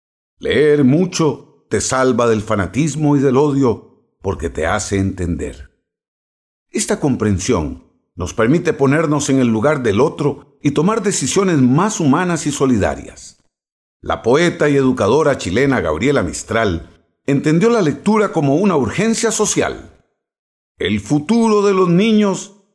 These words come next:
es siempre hoy, mañana será tarde". Promover el hábito lector desde la infancia es garantizar adultos más empáticos,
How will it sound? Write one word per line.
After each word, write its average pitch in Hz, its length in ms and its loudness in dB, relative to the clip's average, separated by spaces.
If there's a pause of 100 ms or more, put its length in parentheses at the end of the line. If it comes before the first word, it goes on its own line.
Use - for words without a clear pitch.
(120)
es 170 200 2
siempre 190 480 0
hoy, 135 400 0 (540)
mañana 117 560 0
será 113 320 -2
tarde". - 480 -10 (800)
Promover 147 420 2
el 180 140 2
hábito 170 420 2
lector 151 460 0
desde 139 240 0
la 127 100 2
infancia 160 800 -2 (140)
es 147 160 0
garantizar 131 600 -2
adultos 123 460 0
más 123 320 0
empáticos, 147 1000 -4